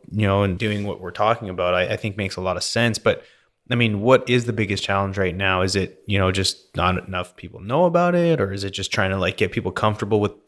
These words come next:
like, conceptually what's, what's, you know, what's available? Or, like,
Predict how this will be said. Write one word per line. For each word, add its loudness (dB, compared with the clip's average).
like, 0
conceptually 0
what's, 4
what's, -2
you -2
know, -2
what's -4
available? 0
Or, 4
like, 0